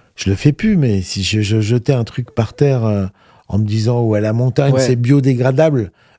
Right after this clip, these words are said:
Speaker 1: eux, ils me disent, « C'est biodégueulasse. » Donc,
Speaker 2: Ouais.
Speaker 1: ils ramassent la, la, la, l'épluchure de clémentine, alors que moi, je me dis, « C'est peut-être pour les oiseaux. » Tu vois, il y a une conscience, mine de rien, cosmique, qui est en train de s'établir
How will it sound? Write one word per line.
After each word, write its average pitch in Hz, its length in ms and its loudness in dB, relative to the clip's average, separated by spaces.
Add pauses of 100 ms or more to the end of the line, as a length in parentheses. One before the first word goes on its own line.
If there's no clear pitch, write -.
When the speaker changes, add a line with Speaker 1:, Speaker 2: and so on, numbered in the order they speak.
(100)
Speaker 1:
eux, 120 60 4
ils 123 80 2
me 120 80 2
disent, « 147 240 2
C'est 131 100 -2
biodégueulasse. » 120 840 0
Donc, 104 360 0
Speaker 2:
Ouais. 117 80 -2
Speaker 1:
ils 117 60 2
ramassent 123 380 -2
la, 104 180 -2 (160)
la, 104 200 -2 (100)
la, 107 180 -2
l'épluchure 117 600 -2
de 117 120 0
clémentine, 135 600 -2
alors 107 260 -4
que - 80 -10
moi, 123 120 -2
je 101 80 -4
me 113 120 -4
dis, « 120 220 -4 (300)
C'est 110 180 -10
peut-être 120 160 -2
pour 127 120 -2
les 117 200 -2
oiseaux. » 139 340 0
Tu - 120 -12
vois, 151 160 4
il 139 60 0
y 127 40 2
a 117 60 2
une 127 180 2
conscience, 165 840 0 (500)
mine 160 460 4
de 151 100 6
rien, 139 580 0 (440)
cosmique, 170 580 0
qui 156 100 -4
est 135 140 -2
en 135 120 0
train 151 300 -2
de 131 200 -2
s'établir 131 800 -2